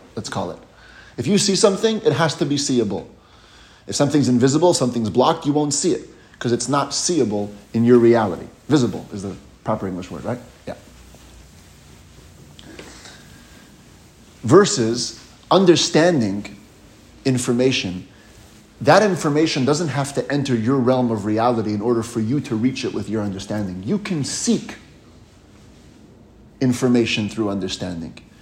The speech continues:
You can go out of your space and look and search till you find that which you want to understand. In Kabbalistic form, sight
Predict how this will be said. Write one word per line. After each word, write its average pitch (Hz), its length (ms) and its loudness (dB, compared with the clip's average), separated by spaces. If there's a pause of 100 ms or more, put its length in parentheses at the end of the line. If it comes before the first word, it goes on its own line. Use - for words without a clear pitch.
(180)
You 202 120 0
can 175 200 -2
go 143 200 6
out 160 180 6
of 120 120 2
your 147 200 2
space - 600 -2 (600)
and 123 300 6
look - 380 4 (480)
and 110 140 -2
search - 680 2 (280)
till 160 160 0
you 135 160 2
find 135 540 2 (340)
that - 480 2
which 135 300 -2
you 123 120 2
want 117 260 -2
to 110 100 -4
understand. 101 640 -8 (3500)
In 120 100 -2
Kabbalistic 147 540 4
form, 190 420 0 (240)
sight - 520 2